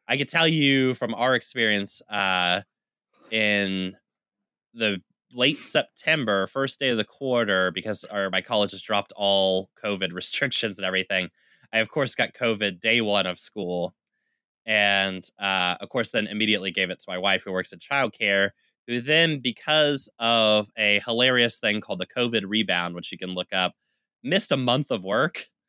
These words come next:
So we ended up having to use a credit card to pay for rent for one <laughs> month. So,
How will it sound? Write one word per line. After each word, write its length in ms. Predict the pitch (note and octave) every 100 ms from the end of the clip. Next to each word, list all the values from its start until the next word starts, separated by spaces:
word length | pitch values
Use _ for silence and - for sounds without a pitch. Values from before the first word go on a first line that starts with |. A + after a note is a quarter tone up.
| _ _ _ _
So 400 | - C#3 C3 B2
we 120 | B2 D3
ended 140 | D3+
up 80 | C3
having 240 | C3+ B2
to 80 | A#2
use 240 | A#2 A#2+
a 60 | A2+
credit 320 | - A2 G#2
card 300 | A2+ G2 G2
to 180 | - G2
pay 260 | - A#2 A#2
for 180 | - F#2
rent 280 | F2 C3 -
for 220 | - G2
one 240 | F2 F2+ F#2
<laughs> 40 |
month. 320 | D#3+ G#2+ - _ F3+ F#3 F3
So, 560 | - C#3+ B2 B2 B2+